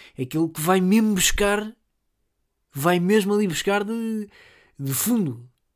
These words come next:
E depois nem abre bem a boca para, para articular a palavra, não é?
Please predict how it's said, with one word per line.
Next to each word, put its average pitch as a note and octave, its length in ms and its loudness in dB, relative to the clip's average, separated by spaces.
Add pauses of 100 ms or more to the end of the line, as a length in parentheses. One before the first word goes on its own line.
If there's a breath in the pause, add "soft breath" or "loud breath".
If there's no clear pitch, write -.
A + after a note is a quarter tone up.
(180)
E C#3 60 -10
depois F#3 220 0
nem G3 380 2
abre G3+ 240 2
bem F#3+ 180 4
a - 20 2
boca G3+ 280 2
para, F#3+ 380 -2
para F3+ 160 -2
articular F#3 520 0
a F3 40 0
palavra, D#3 460 0
não B2 100 -4
é? C#3 160 -6